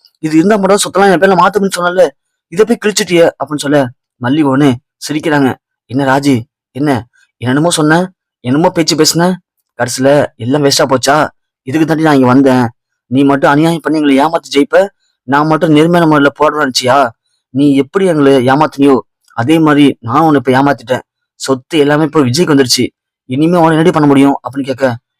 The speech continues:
ராஜி ஒண்ணு, "அப்படியா மல்லி, உன்னை உயிரோட விட்டாதானே நீ போய் விஜய்ட்ட சொல்லுவ? ரஞ்சி, அவ கையை புடுறி, அவளை இங்கேயே ஒரு முடிவு காட்டுற அவளுக்கு" அப்படின்னு ராஜி, ரஞ்சிதா ரெண்டு பேரும் மல்லியை பிடிக்க வராங்க. ஆனா மல்லி கிராமத்து பொண்ணு அப்படிங்கிறத மறந்துட்டாங்க.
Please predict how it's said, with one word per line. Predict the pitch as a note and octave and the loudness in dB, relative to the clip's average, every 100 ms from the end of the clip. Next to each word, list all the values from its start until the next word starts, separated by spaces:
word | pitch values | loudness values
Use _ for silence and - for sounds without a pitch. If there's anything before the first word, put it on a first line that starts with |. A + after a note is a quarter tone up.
| - | -4
ராஜி | C3 D3+ | -2 0
ஒண்ணு, | C3+ C#3 A#2+ - _ _ | 0 0 -2 -10 _ _
"அப்படியா | B2 C#3+ F3 | -12 -2 0
மல்லி, | D3+ C#3 D3+ A#2+ _ _ _ | 2 4 2 0 _ _ _
உன்னை | C3 C3+ D3 | 0 2 4
உயிரோட | D#3 - - C3 F3+ F#3 | 2 -2 -6 -2 2 2
விட்டாதானே | C#3+ E3 D#3+ E3+ | 2 0 2 2
நீ | D3+ | 0
போய் | C3+ D3 | 0 0
விஜய்ட்ட | C3 D3 C3+ | -2 -6 -4
சொல்லுவ? | C3 C#3 A#2+ _ _ _ | 0 0 0 _ _ _
ரஞ்சி, | C3 D3 D#3 G#2+ - _ | -8 -2 0 -2 -4 _
அவ | - B2+ | -8 -2
கையை | D#3 F#3+ | 2 2
புடுறி, | D#3 C#3+ C#3 G#2+ _ _ - | 0 0 0 0 _ _ -6
அவளை | C3+ C3 | -4 -2
இங்கேயே | C#3+ E3+ F3 | -4 -2 0
ஒரு | D3 | 2
முடிவு | D#3+ D#3 | 2 0
காட்டுற | C3+ | 0
அவளுக்கு" | C3+ B2+ - A#2+ - | 0 -2 -6 -14 -10
அப்படின்னு | B2 D3 C3 - _ _ | -4 -2 -2 -4 _ _
ராஜி, | A#2+ C#3 D3+ | -2 -2 0
ரஞ்சிதா | D3 C3 C#3 - | 0 2 0 0
ரெண்டு | B2 B2+ | -4 0
பேரும் | D3+ B2+ - _ _ A#2+ | 0 -2 -4 _ _ -2
மல்லியை | C3+ E3 | 0 0
பிடிக்க | B2+ D3 D3+ | 0 0 0
வராங்க. | C#3 C#3 C3 _ _ _ | 2 0 0 _ _ _
ஆனா | C3 B2+ A#2 | -4 -2 2
மல்லி | C3+ C#3+ - _ _ | 2 2 0 _ _
கிராமத்து | B2 A#2 E3+ F3 | -6 -4 -2 -2
பொண்ணு | D3 D3 | 0 2
அப்படிங்கிறத | C#3+ C3 C#3+ | 2 2 2
மறந்துட்டாங்க. | A#2 C3 C#3+ C3+ B2+ | 0 0 -4 -6 -6